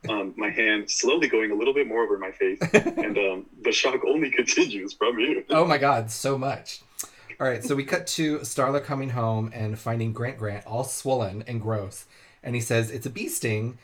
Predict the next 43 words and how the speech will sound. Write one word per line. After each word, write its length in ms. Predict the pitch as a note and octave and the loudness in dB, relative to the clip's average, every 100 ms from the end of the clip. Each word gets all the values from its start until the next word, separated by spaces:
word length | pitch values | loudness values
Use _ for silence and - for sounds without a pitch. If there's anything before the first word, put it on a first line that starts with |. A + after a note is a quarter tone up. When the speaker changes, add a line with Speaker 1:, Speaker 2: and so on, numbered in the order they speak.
| - _ | -20 _
Speaker 2:
and 140 | B2+ | -6
that 80 | B2+ | -6
he's 160 | B2 A#2 | -2 0
already 200 | A#2+ A#2+ | 0 -2
called 280 | B2 G#2+ G2 | -2 -4 -4
the 40 | |
doctor. 420 | F2+ E2 E2+ - - _ _ - - - - | -8 -8 -14 -16 -20 _ _ -20 -20 -20 -6
Next 360 | A2+ A2 - | 0 0 0
morning, 460 | A#2 F3 C3+ A#2 C3+ - | 0 0 0 -2 -6 -12
Starla 480 | - C#3+ G#3 F3 | -2 4 6 4
calls 280 | - A#2 A2 | 4 2 2
the 80 | A#2 | 0
doctor 360 | G#2+ G#2 A2+ A2 | -4 -2 -2 -2
for 200 | A2 G#2 | -4 -4
an 60 | |
update 640 | - D#3+ - G#2+ G2+ - - - _ _ _ | -4 -4 -2 -6 -6 -12 -18 -20 _ _ _
because 280 | A#2+ A2+ A2 | -6 -2 -2
Grant 220 | A2+ B2+ | 0 -2
Grant 260 | A#2 A2+ A2+ | -2 -2 -2
does 180 | A2 G#2 | -4 -2
not 280 | A2 G#2+ A2+ | -2 -2 -2
look 240 | A2+ - | -4 -4
any 180 | A2 G#2 | -6 -2
better. 440 | A2 A2 - - _ _ | 0 -2 -4 -16 _ _
Uh, 120 | G#2+ G#2 | -12 -10
he 100 | A2 | -10
probably 420 | G#2 A2 A#2+ A2 A2 | -4 -2 -2 -4 -4
only 240 | G#2+ A2 | -4 -2
looks 240 | G#2 G2+ G#2 | -2 -6 -8
worse. 380 | - - - - _ _ - _ _ _ - | -8 -10 -18 -20 _ _ -20 _ _ _ -6
Only 160 | G3+ A#3+ | 0 2
to 80 | |
find 240 | - C3 B2 | 2 2 2
out 320 | C#3 A2+ A#2+ | 2 0 -2
that 180 | A#2 A#2 | -4 -2
the 60 | |
doctor 360 | A2+ C3 D#3+ D3+ | 0 0 0 -4
never 220 | B2+ A#2+ | -2 -4
saw 260 | A2+ A#2+ A#2+ | -2 0 2
or 140 | B2+ | 0
talked 320 | D#3+ - E3 - | -4 -6 -10 -6
to 40 | |
him. 220 | G2+ E2+ | -6 -8